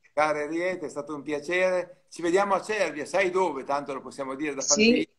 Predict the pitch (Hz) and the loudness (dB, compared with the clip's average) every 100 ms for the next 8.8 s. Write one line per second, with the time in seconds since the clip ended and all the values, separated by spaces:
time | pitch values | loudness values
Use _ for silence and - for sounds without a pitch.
0 | _ - 143 156 170 180 170 - _ - | _ -10 -4 0 4 4 4 -2 _ -12
1 | 139 147 135 127 127 147 131 120 170 170 | -8 -4 -6 -8 -14 -14 -12 -4 -4 -4
2 | 139 147 156 170 151 - 151 - - _ | -8 -6 -2 -2 -2 2 2 0 -18 _
3 | _ - 156 160 151 175 175 156 151 - | _ 2 6 6 4 -2 -6 -8 -8 -4
4 | 180 180 202 208 220 233 - _ _ _ | -6 -4 -6 -2 0 -2 -6 _ _ _
5 | _ - 139 127 127 123 - - 143 151 | _ -8 -4 -4 -4 -8 -10 -6 -2 2
6 | 156 160 156 151 156 170 175 151 165 185 | 6 8 8 6 -2 -2 -2 -2 -2 -2
7 | 160 147 160 151 - 120 139 143 143 139 | -4 -4 -4 -6 -10 -4 0 2 0 -2
8 | 127 147 151 139 135 127 113 - | -2 -2 -2 -4 -4 -4 -6 -20